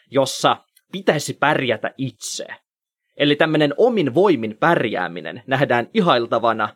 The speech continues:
ja hyveellisenä. Ja sen takia erilaisten ammattilaisten apuun turvautumista, sitä saatetaan karsastaa. Ongelmaksi tää kuitenkin nousee usein sen takia, että monet meidän elämässä olevat ongelmat,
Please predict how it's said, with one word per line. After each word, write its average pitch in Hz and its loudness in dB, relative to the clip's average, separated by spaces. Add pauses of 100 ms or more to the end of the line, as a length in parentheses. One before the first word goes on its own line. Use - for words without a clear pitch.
(120)
ja 127 0
hyveellisenä. - -4 (600)
Ja 151 4
sen 143 0
takia 233 4
erilaisten 170 2
ammattilaisten 135 0
apuun 127 0
turvautumista, 135 0 (240)
sitä 247 -2
saatetaan 151 2
karsastaa. - -2 (1500)
Ongelmaksi 202 0
tää 143 2
kuitenkin 165 0
nousee 160 0
usein 147 -2
sen 240 0
takia, 104 -4 (360)
että 131 -2
monet 247 2
meidän 139 2
elämässä 185 0
olevat 123 -2
ongelmat, 113 -2